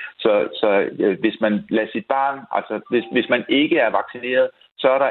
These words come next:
en eller anden risiko for, at man møder influenzavirus måske en gang, måske to gange med to forskellige virus i løbet af en sæson. Hvis man lader sit barn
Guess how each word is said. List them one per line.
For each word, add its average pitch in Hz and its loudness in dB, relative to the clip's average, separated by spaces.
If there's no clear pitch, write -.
en 143 -4
eller 117 2
anden 120 -2
risiko 120 -2
for, 113 0
at 110 0
man 107 0
møder 107 4
influenzavirus 98 0
måske 98 -2
en 123 -4
gang, 104 -4
måske 107 -4
to 127 -2
gange 95 -4
med 104 2
to 113 2
forskellige 110 4
virus 110 4
i 107 4
løbet 107 4
af 92 2
en 90 -2
sæson. - -4
Hvis 110 2
man 104 2
lader 98 0
sit 104 -6
barn 110 -2